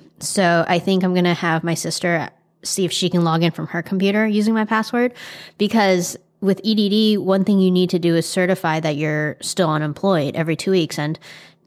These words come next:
this is one of those weeks that I need to do that. So in addition to not just being able to check my status and see why the fuck I haven't gotten it yet, I also can't certify right now this week. So the other option is to do it through the phone. But again,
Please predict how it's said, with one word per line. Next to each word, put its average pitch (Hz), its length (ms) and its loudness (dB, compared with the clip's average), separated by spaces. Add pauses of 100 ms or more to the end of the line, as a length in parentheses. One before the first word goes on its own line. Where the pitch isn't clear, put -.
this 185 200 2
is 185 120 0
one 185 140 2
of 180 60 2
those 180 200 2
weeks 185 240 0
that 180 100 0
I 175 80 2
need 175 200 2
to 190 80 0
do 285 180 0
that. 165 280 0 (180)
So 180 420 2 (320)
in 220 120 2
addition 226 380 2
to 214 140 0
not 196 180 2
just - 160 -4
being 190 240 2
able 175 160 0
to 170 180 -2
check - 300 -4
my 156 140 -2
status 196 500 0
and 170 100 -2
see 175 200 0
why 160 180 0
the 160 80 -6
fuck 170 220 -2
I - 20 -2
haven't 165 240 0
gotten 190 260 0
it 170 120 0
yet, 170 240 0 (360)
I 220 180 2
also 214 280 2
can't 208 260 0
certify 175 600 0 (260)
right 170 340 0
now 160 200 0
this 156 240 -4
week. 165 240 -4
So 165 480 0 (500)
the 196 220 2
other 190 120 2
option 190 320 0
is 175 120 0
to 185 100 -2
do 175 160 2
it 175 140 -2
through 185 100 2
the 170 80 -2
phone. 226 320 0
But 170 140 0
again, 185 400 -2